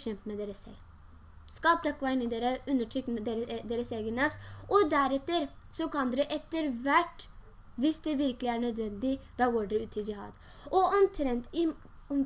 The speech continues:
in, omtrent hver imam, de snakker om jihad fil qital, det vil si å gå ut i krig. Men er det egentlig riktig å gå ut i krig nå? Nabi sallallahu alaihi wa sallam bodde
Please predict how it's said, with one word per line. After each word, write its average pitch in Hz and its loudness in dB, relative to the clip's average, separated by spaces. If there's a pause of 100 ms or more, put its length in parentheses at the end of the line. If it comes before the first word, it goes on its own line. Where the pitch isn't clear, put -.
(100)
in, 294 0
omtrent 285 -2
hver 262 0
imam, 269 2
de 277 0
snakker 254 -4
om 247 0
jihad 220 -4
fil 214 -6
qital, 214 -8
det 254 2
vil 254 -6
si 277 4
å 269 2
gå 247 2
ut 233 -4
i 254 -4 (100)
krig. 214 -6 (260)
Men 339 6 (320)
er 220 0
det 294 2
egentlig 269 0
riktig 285 -4
å 233 -2
gå 233 2
ut 226 -6
i 262 -2
krig 226 -2
nå? 240 -2 (760)
Nabi 359 8
sallallahu 294 2
alaihi 277 2
wa 277 2
sallam 269 0
bodde 302 0